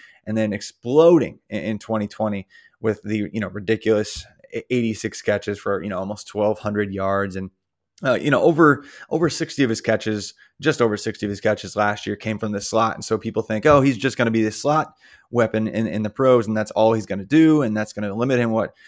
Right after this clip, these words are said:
But that's not the case. Uh, he, he showed that he could even be way more efficient as an outside wide receiver, just like A J Brown was able to do, uh, when D K Metcalf missed some time,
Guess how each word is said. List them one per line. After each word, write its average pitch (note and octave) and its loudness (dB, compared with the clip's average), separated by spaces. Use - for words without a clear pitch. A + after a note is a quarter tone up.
But A#2+ -2
that's D#3 -6
not D#3 0
the A2 -6
case. G2+ -4
Uh, F#2+ -2
he, G2+ -10
he C3 -8
showed B2+ -2
that A2+ -2
he A#2+ -6
could A2+ -2
even G#2+ -2
be G#2 -2
way G#2+ 0
more A2 4
efficient G2+ -4
as G#2+ -2
an G#2 -2
outside G2+ -2
wide G2 0
receiver, G2 -6
just C3 -2
like D#3 -2
A C3 -4
J B2 -4
Brown A#2+ -4
was G#2+ -4
able G2 -4
to G2 -6
do, G2 -4
uh, G#2 -2
when G2+ -4
D G2+ -6
K G#2 -6
Metcalf G2+ -4
missed G#2 -10
some G2+ -8
time, G#2 -4